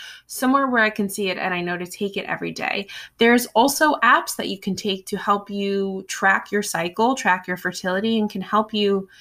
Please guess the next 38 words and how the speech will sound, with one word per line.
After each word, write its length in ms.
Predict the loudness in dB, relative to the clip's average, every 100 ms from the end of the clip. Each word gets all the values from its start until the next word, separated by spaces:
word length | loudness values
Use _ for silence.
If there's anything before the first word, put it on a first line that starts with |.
| -20 -20 -4
um, 480 | 2 2 2 -2 -6 _
take 320 | -4 0 2
your 100 | 2
birth 280 | 2 0 -2
control 380 | -6 -4 -2 0
with 180 | -2 -8 -4
phone 220 | 0 2
reminders. 800 | 2 2 -2 -4 -8 -12 -14 -14 -16 -20 -20 _
And 420 | 2 4 4 4
generally, 600 | 2 4 4 4 2 0
if 120 | -2 -2
you 120 | 0
miss 340 | 0 -2 -4
a 60 | -12
pill, 340 | -6 -2 0
sometimes 420 | -2 -6 -6 -6
you 80 | -6
can 200 | -6 -6
double 340 | -2 -2 -2 2
up, 320 | 2 2 -2 -8
but 120 | -4
always 360 | 0 0 0
call 340 | -4 -6 0 0
your 180 | 0 -4
provider 640 | -6 -2 0 2 2 0 -2 -20 -20 _ -8
to 200 | -4 2
ask 320 | 2 2 -2
them 380 | 0 0 -2 -8 -12
for, 560 | -8 -4 -2 -2 -6 -12
you 120 | -10
know, 180 | -8 -10 -10
guidance 580 | 0 0 0 -6 -8 -6
on 180 | -2 -2
that. 220 | 0 -2 -2 _
So 500 | -2 2 4 4 0 -14 _
birth 200 | 0 2
control 320 | 0 4 2
pills, 600 | 2 0 2 2 0 -6